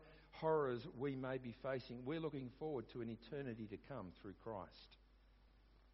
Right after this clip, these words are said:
And so we groan, and, and the Spirit within us enables us to groan that, that we might actually enjoy what God has promised. See, th-,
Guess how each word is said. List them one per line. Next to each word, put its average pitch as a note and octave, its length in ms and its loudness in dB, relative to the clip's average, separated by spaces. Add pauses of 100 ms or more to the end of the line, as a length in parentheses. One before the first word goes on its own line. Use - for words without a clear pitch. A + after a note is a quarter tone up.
(180)
And A2 160 -2
so C3 160 4
we B2+ 180 0 (140)
groan, A#2+ 560 0
and, A#2+ 260 -6
and B2 140 -2
the B2 100 -4 (120)
Spirit E3 340 -2
within C3 260 -2
us C#3+ 140 0 (580)
enables D3 540 4
us C#3+ 160 4 (100)
to C3+ 80 -4 (180)
groan B2+ 600 2
that, C#3+ 260 2
that C#3+ 140 4 (200)
we D#3+ 160 4
might D#3+ 220 2
actually C3+ 580 0 (480)
enjoy D#3 520 6
what C3+ 260 6
God A#2+ 200 4
has A2+ 180 0
promised. A2 360 -4
See, F3+ 100 -4
th-, E3 120 -10